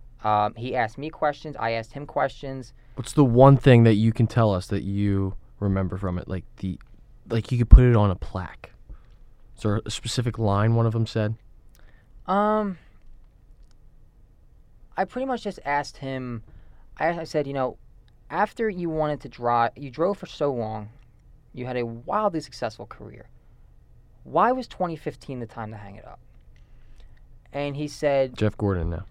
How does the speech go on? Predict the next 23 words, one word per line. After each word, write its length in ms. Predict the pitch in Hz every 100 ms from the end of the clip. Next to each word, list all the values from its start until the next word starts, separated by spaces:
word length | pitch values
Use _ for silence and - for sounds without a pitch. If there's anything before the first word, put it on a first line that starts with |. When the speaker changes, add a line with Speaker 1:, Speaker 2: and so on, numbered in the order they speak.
| -
Speaker 1:
Jeff 200 | 120 -
Gordon. 220 | 104 101
Speaker 2:
Right. 140 | 80 - - - - -
Speaker 1:
He 180 | 135 139
said 300 | - 147 139
that 160 | 135
he 520 | - - - 139 135 -
wanted 340 | 127 127 147 151
to 40 |
focus 340 | - 139 -
more 180 | 131 131
on 120 | 127
his 120 | 135 120
children, 460 | - 104 107 101 - - - - - - - - - -
uh, 140 | 101
'cause, 280 | 104 113 104 -
uh, 120 | 120 120
his 240 | 117 117
kids, 420 | - 131 123 117
uh, 320 | - 110 110 107
Ella 300 | 117 127 135
and 180 | 135 127
Leo. 380 | 113 110 110